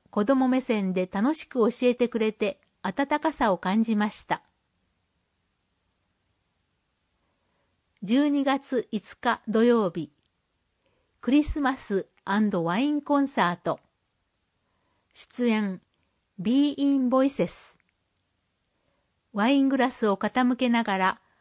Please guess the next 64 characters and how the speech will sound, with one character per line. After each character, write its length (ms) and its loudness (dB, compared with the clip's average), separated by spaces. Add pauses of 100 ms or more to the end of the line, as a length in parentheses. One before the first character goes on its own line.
(320)
ア 100 -6
カ 180 0
ペ 120 0
ラ 160 0
グ 100 0
ル 200 2
ー 20 -6
プ 200 -2
の 320 0
息 260 -4
の 180 2
合 40 2
っ 80 -4 (120)
た 100 0
ハ 220 -2
ー 20 0
モ 180 0
ニ 260 -4
ー 20 -14
で 240 -2 (120)
ク 100 -4
リ 100 2
ス 160 -4
マ 140 0
ス 140 -8
ム 180 2
ー 20 0
ド 140 2
い 80 -2
っ 60 -8 (120)
ぱ 120 0
い 80 -2
の 140 -2
雰 300 -2
囲 40 -4
気 160 -6
に 100 -2
浸 220 -4
る 120 -2
こ 120 -2
と 120 -2
が 120 2
で 120 -2
き 140 -6
ま 120 -2
す。 320 -14 (1800)
ビ 300 2
ー 20 -
イ 160 2
ン 140 4
ボ 140 4
イ 60 2
セ 160 0
ス 160 -8
の 200 -4
写 160 -4
真 240 0
が 100 2
載 120 2
っ 20 -20
て 200 -6
い 120 -2
ま 120 -4
す。 260 -14